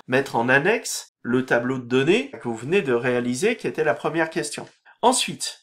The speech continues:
qu'est-ce qui est accepté pour pouvoir répondre au responsable ? C'est soit un email, soit une note. En général, dans ces exercices, si vous faites une note, vous perdez quasiment jamais, hein. C'est le, c'est l'élément de communication qui est le plus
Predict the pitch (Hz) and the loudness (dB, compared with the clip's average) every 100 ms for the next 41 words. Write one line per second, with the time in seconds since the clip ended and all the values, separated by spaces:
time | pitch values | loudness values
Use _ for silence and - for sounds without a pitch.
0 | _ 302 294 - 196 180 180 - 156 - | _ -4 -4 -4 -6 -6 -8 -6 -8 -6
1 | 240 262 165 - 151 151 208 - - _ | -8 -8 -12 -12 -8 -4 -4 -4 -16 _
2 | _ _ 107 143 147 180 208 196 _ 160 | _ _ -6 -4 -4 -6 -8 -10 _ -4
3 | 165 156 151 143 165 - - 156 165 - | -2 -2 -8 -12 -12 -10 -8 -6 -8 -10
4 | - 165 143 107 101 160 - _ _ - | -6 -4 -4 -4 -8 -10 -14 _ _ -8
5 | 156 180 165 165 123 - - _ _ 123 | -4 -4 -4 -6 -8 -10 -16 _ _ -6
6 | 185 233 190 120 117 - _ 131 147 - | -4 -4 -4 -6 -8 -10 _ -10 -8 -4
7 | 165 147 143 135 131 - 139 - 113 107 | -4 -6 -8 -8 -6 -8 -8 -10 -10 -14
8 | 117 151 - 117 110 123 151 - 113 113 | -12 -12 -10 -10 -6 -6 -6 -12 -14 -16
9 | 123 123 127 120 147 147 175 143 131 139 | -10 -8 -8 -8 -8 -8 -8 -6 -8 -8
10 | 143 135 113 101 98 104 127 131 - 120 | -6 -6 -6 -8 -12 -10 -10 -10 -10 -10
11 | 107 107 107 104 - - - - _ - | -10 -12 -12 -14 -16 -20 -20 -20 _ -8
12 | 113 117 120 123 135 123 110 117 117 117 | -2 0 0 -2 -2 -4 -4 -4 -4 -6
13 | 113 117 113 - 139 147 110 113 107 - | -6 -6 -4 -4 -6 -8 -8 -8 -10 -10
14 | 123 135 | -8 -6